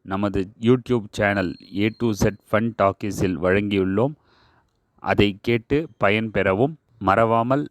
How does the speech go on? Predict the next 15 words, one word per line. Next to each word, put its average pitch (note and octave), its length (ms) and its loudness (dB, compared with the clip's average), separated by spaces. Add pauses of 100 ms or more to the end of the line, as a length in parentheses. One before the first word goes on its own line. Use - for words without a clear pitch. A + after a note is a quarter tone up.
(180)
நம் F#2+ 260 -10 (120)
சேனலை G#2+ 460 -4 (120)
சப்ஸ்கிரைப் G2+ 440 -2
செய்யுங்கள். G2+ 600 0 (680)
அப்பொழுதுதான் G2+ 760 0
இது F#2 240 -6
போன்ற A2 560 -2 (240)
முக்கியமான A2+ 760 0
நல்ல G#2+ 520 0
பதிவுகளை G#2 600 0
உங்களுக்கு G2 800 -2
வழங்க F#2+ 380 0
முடியும். G2+ 420 -2 (260)
நன்றி, G2 560 -2
வணக்கம். E2 500 -8